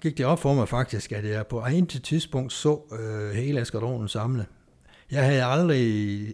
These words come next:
alle hundrede og tyve mand, øh, under kommando på, på, på en og samme sted. Fordi i starten, da, da, da vi blev, øh,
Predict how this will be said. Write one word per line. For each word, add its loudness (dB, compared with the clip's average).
alle 0
hundrede 4
og -2
tyve 2
mand, 0
øh, -6
under 0
kommando 0
på, -4
på, -6
på -6
en 0
og -2
samme 2
sted. 4
Fordi 4
i 4
starten, 4
da, 0
da, -6
da -6
vi -2
blev, -2
øh, -10